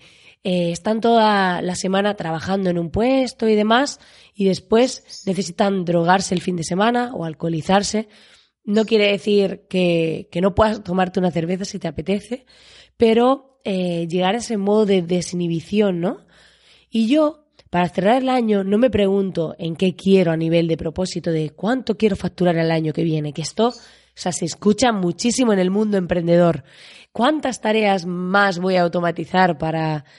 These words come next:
eh, tener más tiempo? No. Al final, todo eso es una consecuencia de el enfoque que yo tengo en mi vida. Es decir, cuando yo estoy enfocada en hacer cosas que me per-, en disfrutar, en hacer cosas que me gustan,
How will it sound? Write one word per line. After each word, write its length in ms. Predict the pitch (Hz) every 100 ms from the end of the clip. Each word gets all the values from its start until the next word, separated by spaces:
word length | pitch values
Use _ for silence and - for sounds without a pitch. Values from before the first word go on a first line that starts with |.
| - - _
eh, 220 | 185 180
tener 340 | 180 180 190 180
más 260 | 170 -
tiempo? 480 | - 170 151 143 143
No. 400 | 170 180 143 - _ _ _ _ - -
Al 180 | 220 208
final, 440 | 202 226 269 269 - - - _
todo 200 | - 269
eso 160 | 262 254
es 80 | 240
una 220 | 220 208
consecuencia 1080 | 202 190 175 170 190 233 247 226 - 190 - _ _ _ _
de 540 | 165 208 190 - _ _
el 160 | 220 190
enfoque 400 | 185 - 208 -
que 140 | 214
yo 160 | 196 208
tengo 240 | 208 208
en 60 | 180
mi 140 | 170
vida. 360 | 247 180 - _
Es 140 | 190 175
decir, 420 | 185 170 151 156 _ - - - _
cuando 220 | 208 208
yo 80 | 233
estoy 240 | - 294
enfocada 760 | 262 - 196 - 208 175 156 -
en 140 | 170
hacer 280 | 170 160 185
cosas 320 | 185 208 196
que 120 | - 165
me 100 | 156
per-, 260 | 165 -
en 160 | 175 165
disfrutar, 800 | 160 151 160 160 196 196 156 - - - -
en 100 | -
hacer 240 | 185 185 180
cosas 280 | 220 220 -
que 160 | 196
me 140 | 160 151
gustan, 520 | 156 156 - 151